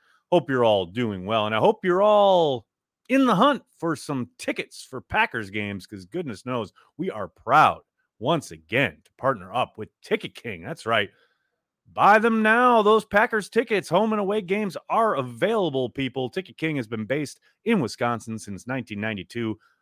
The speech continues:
Their Green Bay location is just across the street from Lambeau Field on Oneida Street. They have an A plus rating from the Better Business Bureau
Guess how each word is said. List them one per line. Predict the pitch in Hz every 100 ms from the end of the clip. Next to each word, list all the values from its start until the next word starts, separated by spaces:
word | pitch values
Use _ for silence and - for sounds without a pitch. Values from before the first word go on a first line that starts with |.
| _
Their | 107
Green | 113 170
Bay | 139 127
location | 95 90 98 101
is | 98 -
just | 254 190
across | - 107 92
the | 87
street | - 120 -
from | 92
Lambeau | 110 98 87
Field | - 170 156 131
on | - 92
Oneida | 82 113 127
Street. | - 123 123 - _ _
They | 110
have | 101
an | 98 -
A | 202
plus | - 196 185 170
rating | 180 165
from | 139 120
the |
Better | 92 - 165
Business | 127 107 190 143 156
Bureau | - 107 151 160 151